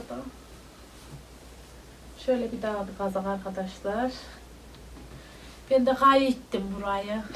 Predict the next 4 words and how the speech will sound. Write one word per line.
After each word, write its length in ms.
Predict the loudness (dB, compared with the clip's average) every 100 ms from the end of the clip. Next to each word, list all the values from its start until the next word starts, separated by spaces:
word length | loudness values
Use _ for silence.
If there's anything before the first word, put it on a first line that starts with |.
| 0
<laughs> 80 | 0 0 -8 -16 -16 -18 -18 -20 -18 -16 -14 -12 -10 -10 -10 -10 -12 -16 -18 -18 -16 -14 -6
Şöyle 160 | -4 -2
bir 260 | -4 -4 -2
pantolon. 580 | -2 -2 -6 -6 -6